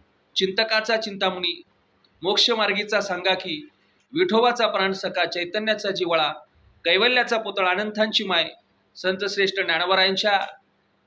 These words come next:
चरणी मी नतमस्तक होऊन आज आपल्या सर्वांच्या समोर मी माझे विचार व्यक्त करत आहे.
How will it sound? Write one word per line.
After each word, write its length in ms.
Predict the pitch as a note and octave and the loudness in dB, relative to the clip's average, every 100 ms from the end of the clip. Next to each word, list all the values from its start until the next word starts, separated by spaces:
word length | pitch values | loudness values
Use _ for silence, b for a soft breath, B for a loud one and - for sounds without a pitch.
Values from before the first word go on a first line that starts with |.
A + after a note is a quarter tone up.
| - | -2
चरणी 600 | E3+ F3+ G3 F3+ F3 - - | 2 4 4 2 0 -10 -10
मी 60 | E3 | -4
नतमस्तक 500 | E3+ G#3+ A#3 - C4 | 0 2 2 0 0
होऊन 360 | - G#3 E3+ - _ _ _ _ _ _ _ _ | 0 -2 -4 -10 _ _ _ _ _ _ _ _
आज 320 | B2+ G3 F#3+ - | 0 0 0 -2
आपल्या 320 | E3 F#3 F#3 | -2 2 0
सर्वांच्या 460 | F#3 E3+ F3 F#3 | 0 -2 -2 -4
समोर 260 | F#3 F3+ G3+ | -8 -6 -4
मी 140 | F#3+ | -4
माझे 280 | F3 E3 E3+ | -4 -4 -4
विचार 320 | D#3 D#3 F#3+ | -6 -2 -2
व्यक्त 220 | D#3+ D3+ D3 | -2 -6 -10
करत 240 | B2+ A#2 | -14 -16
आहे. 100 | - | -18